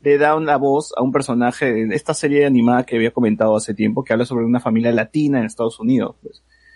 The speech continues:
Entonces ahí se han llamado a Derbez para que haga el de papá de la niña, ¿no? Y sean, sean, bueno, a-, actores, actores latinos dan la voz a estos, a estos personajes,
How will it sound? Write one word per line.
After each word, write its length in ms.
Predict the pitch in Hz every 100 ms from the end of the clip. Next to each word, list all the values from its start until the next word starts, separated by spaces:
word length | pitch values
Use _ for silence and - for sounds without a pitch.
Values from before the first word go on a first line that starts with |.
| _
Entonces 320 | 120 123 123 123
ahí 220 | 120 139
se 140 | 135
han 100 | 123
llamado 260 | 120 117 117
a 20 |
Derbez 340 | 110 107 135 135
para 180 | 117
que 120 | 107 113
haga 220 | 104 104
el 180 | 104 -
de 120 | 95
papá 400 | 107 - 117 117
de 80 | 110
la 80 | 104
niña, 500 | 113 151 151 139 113
¿no? 140 | 117
Y 60 | 123
sean, 340 | 123 123 120 113 113 113
sean, 380 | - 117 113 110
bueno, 220 | 110 - _ - - - - -
a-, 60 |
actores, 440 | 120 - 135 139 127
actores 360 | 120 - 139
latinos 360 | 135 139 180 135
dan 140 | 123
la 80 | 120
voz 320 | 117 131 - _ - - -
a 60 |
estos, 300 | 110 - 113 -
a 40 |
estos 160 | 113 123
personajes, 500 | 110 - 110 117